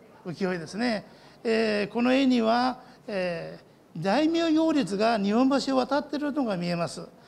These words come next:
えー、千六百三年、えー、徳川家康が江戸幕府を開いて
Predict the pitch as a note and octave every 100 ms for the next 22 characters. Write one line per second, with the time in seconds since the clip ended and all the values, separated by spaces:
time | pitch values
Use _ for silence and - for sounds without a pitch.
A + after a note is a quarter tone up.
0 | - - - A3 G#3+ A#3 - D#4+ D4+ A3
1 | C4+ - C4 C4+ C4 B3+ B3 - - -
2 | - G#3 F3+ G#3+ G#3 C#4 C4+ C#4 D4 A#3+
3 | B3 A#3+ A3 F#3 A#3+ A#3+ C4 B3 B3+ C4+
4 | A3 G#3+ C4+ A#3+ A#3 A#3+ A#3+